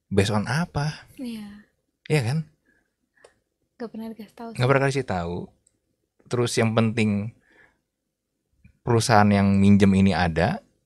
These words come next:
Speaker 1: I don't know P T-nya bener-bener legit atau enggak, atau real atau enggak.
Speaker 2: Hmm.
Speaker 1: Maybe juga bisa jadi P T-nya nggak ada.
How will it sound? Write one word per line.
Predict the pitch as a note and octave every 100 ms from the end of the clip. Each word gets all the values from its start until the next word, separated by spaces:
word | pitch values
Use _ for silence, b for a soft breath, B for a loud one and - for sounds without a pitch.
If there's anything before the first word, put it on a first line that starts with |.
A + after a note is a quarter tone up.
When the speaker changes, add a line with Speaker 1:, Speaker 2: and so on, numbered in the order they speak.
| _ _ _
Speaker 1:
I | F#2
don't | F2 E2+
know | F2+
P | F2+
T-nya | - F2+ F2
bener-bener | E2+ E2+ E2
legit | E2+ E2 F2
atau | D#2+ - E2+
enggak, | E2 F2+ G2+
atau | - - F2
real | G#2+ A2
atau | F#2 - E2+
enggak. | D#2 F#2 - _
Speaker 2:
Hmm. | A#3+ A3+ G#3+ -
Speaker 1:
Maybe | E2+ D#2 E2
juga | D#2+ E2 D#2 D2+ -
bisa | D#2+
jadi | D#2+ D#2
P | D#2+ -
T-nya | D#2+ D#2
nggak | D2+ D2 -
ada. | D#3